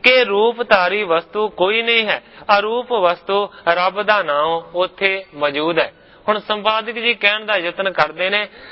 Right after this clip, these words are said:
ਕਿ ਇਹ ਬਦਕਿਸਮਤੀ ਹੈ ਸਾਡੀ ਕਿ ਅਸੀਂ ਕਹਿ ਦਿੰਦੇ ਹਾਂ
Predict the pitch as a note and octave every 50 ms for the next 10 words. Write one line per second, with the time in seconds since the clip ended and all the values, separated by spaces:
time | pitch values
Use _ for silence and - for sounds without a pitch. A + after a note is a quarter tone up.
0 | - - - - B3+ B3+ B3 A#3+ A#3+ A#3 A#3+ B3 B3+ B3 G3 E3+ F3+ F#3 G3 A3
1 | G#3 - G#3+ - - G#3+ A3 G#3 A#3 A3+ A3+ A3+ A3+ A3 A3 - D#3+ D#3+ D#3+ E3+
2 | F#3 F#3+ F3+ - - - - - - A3 A3 G#3+ - A#3 A#3 A3+ - G3 G3+ G#3+
3 | A3 G3+ F3 E3+ F3+ F#3 F#3 F#3+ G3 G3 F#3+